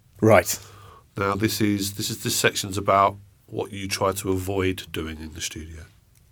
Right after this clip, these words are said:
Speaker 2: in mixing, in production.
Speaker 1: Wormholes, certainly. Identifying wormholes.
Speaker 2: Can you
Speaker 1: That
Speaker 2: explain that?
Speaker 1: wormholes being, you know, when you get on some detail and you start to obsess and you spend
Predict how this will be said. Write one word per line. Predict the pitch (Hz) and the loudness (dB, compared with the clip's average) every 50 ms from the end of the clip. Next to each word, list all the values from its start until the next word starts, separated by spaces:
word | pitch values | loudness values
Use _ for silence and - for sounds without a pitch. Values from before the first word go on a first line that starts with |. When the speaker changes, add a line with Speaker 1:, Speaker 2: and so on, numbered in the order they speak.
| _ _ - | _ _ -12
Speaker 2:
in | - 92 87 | -12 -10 -8
mixing, | 85 90 87 - - - 82 80 - - _ _ - | -8 -10 -10 -10 -10 -12 -12 -14 -16 -20 _ _ -14
in | 92 90 | -12 -12
production. | - - 87 87 - - - - - - - _ - - _ _ - - - - - - - - - - - _ _ _ _ - - - - _ - _ - - | -12 -10 -10 -10 -10 -10 -12 -14 -14 -16 -20 _ -20 -20 _ _ -20 -20 -20 -20 -20 -20 -20 -20 -20 -20 -20 _ _ _ _ -20 -20 -20 -20 _ -20 _ -16 -4
Speaker 1:
Wormholes, | - 95 107 117 123 123 117 98 87 92 78 67 67 76 - | 4 10 12 12 12 12 10 8 6 4 4 2 0 -2 -2
certainly. | - - - - 92 85 - - 85 82 80 80 82 - - - - - - - - - - | -2 0 2 4 4 4 2 0 -2 -2 -2 -2 -4 -8 -16 -20 -20 -20 -20 -14 -2 4 6
Identifying | 113 113 - 135 127 127 120 - 113 - - 117 110 107 107 104 104 | 6 6 8 8 8 8 6 2 0 4 6 6 8 8 6 6 8
wormholes. | 107 104 104 101 95 85 80 82 80 78 76 76 - - - | 8 8 6 6 4 2 0 0 0 0 -2 -2 -4 -4 0
Speaker 2:
Can | - 113 | 8 8
you | 117 | 8
Speaker 1:
That | 98 | 8
Speaker 2:
explain | - - - 107 | 8 4 2 6
that? | 98 | 10
Speaker 1:
wormholes | 131 135 135 135 143 147 147 127 | 12 12 12 12 12 12 12 10
being, | 107 - 143 135 131 123 123 117 - - - - - - - - - - - - | 10 12 12 12 12 12 10 6 2 -4 -20 -20 -20 -20 -20 -20 -20 -20 -20 -16
you | - - 135 | -6 -2 2
know, | 147 156 | 4 8
when | 160 170 | 8 10
you | 175 170 | 10 10
get | - 160 139 - | 10 10 10 10
on | 123 131 131 123 117 110 | 8 6 6 6 4 2
some | - - - - 139 127 123 123 120 107 - - - 120 - - - - | 4 6 8 8 10 8 8 8 6 4 2 -2 -10 -14 -14 -6 2 8
detail | - 131 131 120 - - - 90 82 82 78 58 - - - - - - - - - | 8 8 8 8 4 2 2 4 4 4 2 0 -4 -10 -14 -20 -20 -20 -14 -4 2
and | - 110 110 | 4 6 6
you | 110 | 6
start | 107 - - 123 110 - - | 6 8 8 8 8 8 4
to | - - | 2 0
obsess | 101 95 - - - 120 98 85 - - - - - - - - - - | 0 2 4 6 8 8 6 6 4 -2 -6 -10 -10 -12 -14 -8 0 2
and | 110 107 | 4 4
you | 107 107 | 6 4
spend | 101 - - - 101 98 101 104 101 - | 4 2 2 4 4 6 6 4 4 2